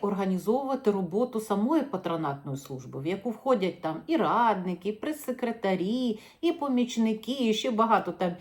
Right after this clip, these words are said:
іншого в залежності від штатного розкладу людей. Вона навіть не розуміє, що як голова вона має організовувати їх роботу. Я вже мовчу про інші функції, які в неї є.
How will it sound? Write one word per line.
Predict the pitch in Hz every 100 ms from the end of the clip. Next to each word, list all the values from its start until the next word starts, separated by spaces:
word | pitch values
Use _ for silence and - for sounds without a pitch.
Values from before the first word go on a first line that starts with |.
| - -
іншого | 226 208 196 180
в | 175
залежності | 190 190 165 165 160 165
від | 160 160
штатного | - - 165 170 180
розкладу | 240 311 - 214 202
людей. | 220 214 180 139 - - _ _ _ _ _ _ -
Вона | 196
навіть | 214 220 214
не | 214
розуміє, | 220 202 214 247 285
що | 247 196
як | 190
голова | 196 202 202 240
вона | 214 202
має | 196 202 208
організовувати | 196 190 190 190 202 190 180 185
їх | 185 185
роботу. | 185 160 143 - - - -
Я | 214 220
вже | 208
мовчу | 208 202 - 294
про | - 214
інші | 220 202 - 160
функції, | - 302 320 - 180
які | 165 165 226
в | 196
неї | 185 147
є. | 117